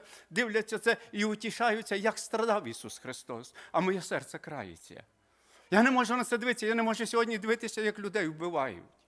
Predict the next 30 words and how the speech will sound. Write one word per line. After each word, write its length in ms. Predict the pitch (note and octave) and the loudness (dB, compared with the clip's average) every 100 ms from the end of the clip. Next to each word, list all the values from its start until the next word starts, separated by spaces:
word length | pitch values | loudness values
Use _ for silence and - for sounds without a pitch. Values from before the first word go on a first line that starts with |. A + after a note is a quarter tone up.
| _ _ _ _ _ - | _ _ _ _ _ 2
Я 100 | A3+ | 4
не 100 | B3+ | 6
можу 260 | C4 A#3 | 6 4
дивитися 480 | A#3+ C4 B3 A3+ B3 | 2 0 0 0 0
сьогодні, 380 | A#3 A3+ A#3+ A#3+ | 2 2 2 4
як 180 | A3+ A3+ | 4 2
людей 280 | A3 A3 G3 | 2 2 2
б'ють. 540 | F3 C3+ E2+ - - _ _ _ _ _ _ _ _ _ _ | 0 -2 -2 -10 -20 _ _ _ _ _ _ _ _ _ _
Коли 200 | G#3+ A#3 | 6 6
проливається 680 | A#3 A3 A#3 A3+ A#3+ A3+ A3 | 8 8 8 6 4 2 -2
кров, 300 | - G3 D#3+ | 2 2 2
невинна 480 | E3+ F#3+ A3 G#3 G#3 | 2 2 2 0 -2
кров, 380 | - F#3 A#2 - - - | 0 -2 -2 -6 -14 -2
ні 100 | F#3+ | 0
за 160 | G#3 | 0
що, 400 | G#3 - A3+ C3+ - - | -4 -2 0 0 -2 -2
ні 100 | F3 | 0
за 140 | G3+ | 2
що, 180 | G#3 C4 | 0 -2
дивися, 340 | A#3 A#3+ - A3 | 0 -2 -2 -2
проливається 640 | A3 A3 G3+ G#3+ G#3 G#3 | 0 0 0 -2 -2 -6
кров 240 | - G3+ | -4 -6
сьогодні 360 | - F3+ F#3+ F#3+ | -6 -6 -6 -4
на 120 | F#3 | -4
землі. 500 | E3 F3 D#3 C3 E2+ - _ _ _ _ _ _ _ | -4 -4 -4 -6 -10 -16 _ _ _ _ _ _ _
Думаю, 280 | F3 F#3 F#3+ | -4 -2 0
«Господи, 580 | A3 G3+ - C3 A2+ F#2+ - _ _ _ _ | 0 -2 -4 -6 -6 -10 -16 _ _ _ _
а 120 | F3+ | 0
ти 160 | E3 B3+ | 2 0
прийшов, 680 | - A#3 - A#3 D3 B2+ | 0 -4 0 2 4 2